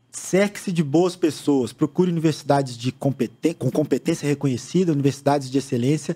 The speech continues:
e quanto mais pessoas boas que conhecem de ciência estiverem no seu hall, no seu, no seu campo de ação, maior vai ser o seu conhecimento. Eu vou dar aqui um,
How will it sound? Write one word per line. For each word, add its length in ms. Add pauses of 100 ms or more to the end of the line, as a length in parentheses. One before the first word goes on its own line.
(300)
e 200
quanto 340
mais 240
pessoas 480
boas 460
que 100
conhecem 460
de 80
ciência 340
estiverem 480
no 80
seu 220
hall, 360 (380)
no 140
seu, 280
no 100
seu 180
campo 320
de 100
ação, 420 (320)
maior 540
vai 120
ser 120
o 20
seu 160
conhecimento. 640
Eu 40
vou 100
dar 120
aqui 180
um, 120